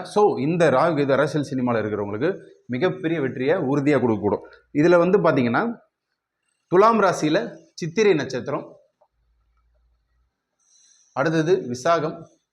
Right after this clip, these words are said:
சுவாதி, இந்த மூணு நட்சத்திரம் இருக்கும். இப்ப இவங்களுக்கெல்லாம் பாருங்க, ராகுவுடைய நட்சத்திரம் சுவாதி, விசாகம் என்பது குரு, இது வந்து செவ்வாய். இப்ப இதுல உங்களுக்கு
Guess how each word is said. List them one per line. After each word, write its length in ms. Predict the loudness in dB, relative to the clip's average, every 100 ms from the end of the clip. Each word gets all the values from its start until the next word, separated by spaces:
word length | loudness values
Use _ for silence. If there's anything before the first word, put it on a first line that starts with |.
| _ _ _ _ _ _ _ _ _ _ _ _ _ _ -16
சுவாதி, 460 | -2 2 2 0 -8 -10 -20 _ _ _ -20 _ _ _ _ -4
இந்த 140 | -2 -2
மூணு 180 | -2 -2 -4
நட்சத்திரம் 420 | -4 -2 -2 0
இருக்கும். 260 | -2 -6 -12 -20 _ _ _ _ -4
இப்ப 140 | 0 2
இவங்களுக்கெல்லாம் 440 | 4 4 2 2 2
பாருங்க, 200 | 2 0 0
ராகுவுடைய 440 | 2 4 4 4 2
நட்சத்திரம் 380 | -2 -4 -6 -4
சுவாதி, 340 | -2 0 0 0 -4 -20 _ -12
விசாகம் 320 | -2 0 2 0
என்பது 200 | 0 -2 0
குரு, 140 | 0 -2 -4
இது 80 | -4 -2
வந்து 140 | -2
செவ்வாய். 300 | -2 0 -2 -4 -20 _ -6
இப்ப 140 | 0 0 2
இதுல 240 | 2 4 4 2 0 -6 -18 _ -8
உங்களுக்கு 280 | -2 0 0